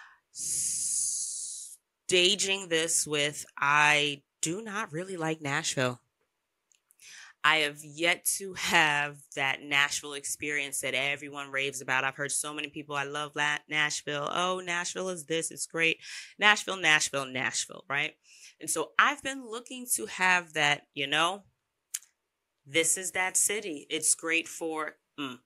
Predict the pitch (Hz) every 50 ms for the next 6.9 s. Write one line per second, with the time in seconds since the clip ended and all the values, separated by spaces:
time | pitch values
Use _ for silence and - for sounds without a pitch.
0 | _ _ _ _ - 143 143 - - - 156 151 156 156 - - 165 160 170 175
1 | 175 - _ _ - 247 254 196 139 - - - - - - - 247 254 247 -
2 | 247 233 233 220 220 214 214 208 214 208 208 - - 190 185 170 170 165 156 -
3 | 160 160 - - - 147 143 147 143 - - - _ _ - 170 165 160 156 147
4 | 151 156 151 156 151 - - - 135 127 - - - - - 139 127 127 131 -
5 | _ - - - - _ _ _ _ - - - - - - - 151 160 156 160
6 | 156 160 151 147 151 160 175 185 185 - 220 214 202 202 196 196 196 185